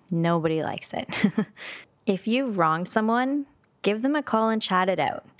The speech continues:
Don't even think about how awkward it may feel or how much pride <laughs> you're gonna lose, because doing these actions are gonna make you feel more at peace, and that is the most important part right now.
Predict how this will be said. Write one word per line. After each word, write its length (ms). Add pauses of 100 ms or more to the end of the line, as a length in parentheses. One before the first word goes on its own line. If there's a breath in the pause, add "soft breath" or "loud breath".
(320 soft breath)
Don't 280
even 240
think 200
about 160
how 180
awkward 340
it 80
may 120
feel 560
or 540
how 600
much 300
pride 440
<laughs> 0
you're 120
gonna 320
lose, 400 (520 loud breath)
because 300
doing 300
these 200
actions 520 (160)
are 60
gonna 160
make 200
you 360
feel 260
more 200
at 160
peace, 440 (260 loud breath)
and 180
that 160
is 100
the 60
most 240
important 520
part 260
right 200
now. 260